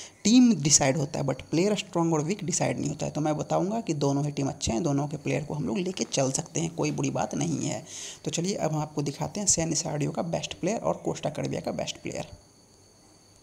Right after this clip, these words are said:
ये जिस according लिखा हुआ है decreasing order में, ठीक है, ऊपर सबसे best है और नीचे सबसे worst है,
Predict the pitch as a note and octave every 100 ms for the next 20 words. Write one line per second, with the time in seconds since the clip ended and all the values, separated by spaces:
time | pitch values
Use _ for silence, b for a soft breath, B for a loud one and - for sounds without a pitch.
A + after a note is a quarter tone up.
0 | - - - - - - - - - B
1 | B B - E3+ D#3 A#3+ - - - -
2 | B B B - E3+ F3+ F#3 G#3+ F#3+ F3+
3 | G3 F3 E3+ D3 D#3+ - F3 F3 A#3 A3+
4 | - D3+ D#3 D3+ F3 - F3 E3+ D3+ B
5 | B B B B - - - F3+ E3 G3+
6 | D#3+ F3 F#3+ D3 E3 C#3+ - - F3+ D#3
7 | D3+ D3+ G3+ - C#3+ B3 F3 C#3+ C#3 -
8 | - E3